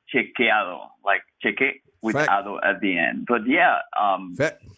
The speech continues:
Speaker 1: and, and, and, but the, yeah, I've, I've been, I changed, and now I'm with, uh, this guy. The work at Univision was great in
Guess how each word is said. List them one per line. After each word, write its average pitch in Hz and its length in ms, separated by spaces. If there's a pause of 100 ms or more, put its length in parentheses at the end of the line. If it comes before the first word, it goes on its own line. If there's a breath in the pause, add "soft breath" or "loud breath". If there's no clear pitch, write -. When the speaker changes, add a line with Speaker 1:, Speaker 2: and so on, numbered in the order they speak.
(1300)
Speaker 1:
and, 113 200
and, 110 340
and, 110 320
but 127 160
the, 127 160
yeah, 123 260
I've, 110 220
I've - 100 (140)
been, 123 280 (100)
I 98 60 (180)
changed, 127 500
and 98 380
now 104 320
I'm 101 220
with, 104 260
uh, 92 380 (220)
this 107 220
guy. 92 220 (260)
The 104 80
work 117 180
at 113 60
Univision 107 360
was 92 160 (100)
great 104 300
in 95 180